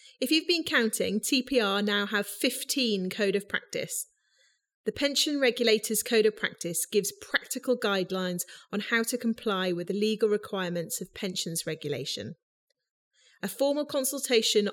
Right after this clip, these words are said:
on a single code of practice is expected later this year, and T P R said it will engage with stakeholders for feedback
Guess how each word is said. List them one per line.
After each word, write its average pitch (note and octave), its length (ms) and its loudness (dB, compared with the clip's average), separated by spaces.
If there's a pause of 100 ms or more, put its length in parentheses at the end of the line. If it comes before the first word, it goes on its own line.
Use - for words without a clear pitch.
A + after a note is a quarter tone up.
on G#3+ 100 0
a G3 80 0
single A#3+ 400 4
code A#3 240 2
of G#3+ 120 0
practice - 360 -4
is F#3+ 140 -4
expected - 520 -4
later F3 300 -2
this D#3+ 260 -2
year, F3+ 320 0 (600)
and G#3+ 120 0
T C#4 200 0
P C4+ 200 2
R G3 180 0
said G3+ 220 0
it - 100 -4
will G3 140 2
engage A3+ 500 2
with A#3+ 160 -2
stakeholders F#3 720 0
for F#3 100 -4
feedback A#3+ 680 -2